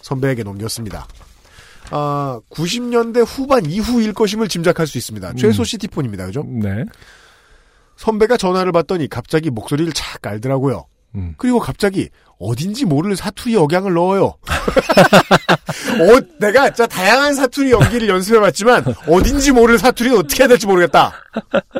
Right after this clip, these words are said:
Speaker 2: 네가 하는 그냥 경상도 사투리 아니야?
Speaker 1: 아니야. 김상조가 하는 서울 말이야. <laughs> 아, 둘이 비슷할 순 있죠. <laughs>
Speaker 2: 아, 그럴 수
Speaker 1: 아.
Speaker 2: 있겠네.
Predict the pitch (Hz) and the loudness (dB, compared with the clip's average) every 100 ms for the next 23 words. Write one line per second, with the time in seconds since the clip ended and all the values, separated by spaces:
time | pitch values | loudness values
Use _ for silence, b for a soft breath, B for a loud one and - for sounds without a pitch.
0 | - - B B - 127 156 208 214 196 | -12 -16 B B -4 2 4 4 4 2
1 | 165 160 143 127 147 147 143 - 131 92 | 2 2 2 0 -2 -2 -4 -4 -4 -4
2 | 127 - _ B B B B B _ 143 | -8 -10 _ B B B B B _ -2
3 | 151 127 170 190 220 208 190 170 160 214 | -2 -2 -2 0 0 2 4 4 4 4
4 | 185 117 95 - 117 196 151 180 - - | 4 -2 -2 2 6 6 4 0 -4 -8
5 | - 156 - 196 - - 143 202 208 175 | -10 -12 -14 -18 -10 -6 0 0 0 -2
6 | 190 - - 196 120 - 101 - - 494 | -2 -2 -2 -4 -6 -8 -8 -10 -10 -8
7 | - - - - - - - - - - | -6 -6 -6 -6 -6 -8 -8 -12 -12 -12
8 | - - - - _ B B B B B | -18 -20 -20 -20 _ B B B B B
9 | - _ _ _ _ _ _ _ - - | -20 _ _ _ _ _ _ _ -20 -18
10 | - - - 135 120 139 110 185 156 156 | -12 -10 -8 -8 -6 -4 0 2 2 0
11 | 127 101 95 98 101 | -2 -2 -4 -6 -8